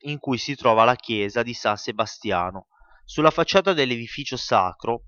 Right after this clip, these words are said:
scorgiamo una targa in cui si ricorda il passaggio di Papa Pio settimo, il quale fece qui una sosta durante il suo viaggio di ritorno dall'esilio in Francia.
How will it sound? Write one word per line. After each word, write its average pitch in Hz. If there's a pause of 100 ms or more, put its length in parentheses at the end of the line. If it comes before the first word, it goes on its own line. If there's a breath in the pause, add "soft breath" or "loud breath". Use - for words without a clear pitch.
scorgiamo 127
una 131
targa 101 (300 loud breath)
in 151
cui 160
si -
ricorda 117
il 139
passaggio 143
di 143
Papa 117
Pio 110
settimo, 98 (400 loud breath)
il 120
quale 123
fece 127
qui 131
una 127
sosta 110
durante 120
il 110
suo 131
viaggio 120
di 107
ritorno 110
dall'esilio 107
in 104
Francia. 87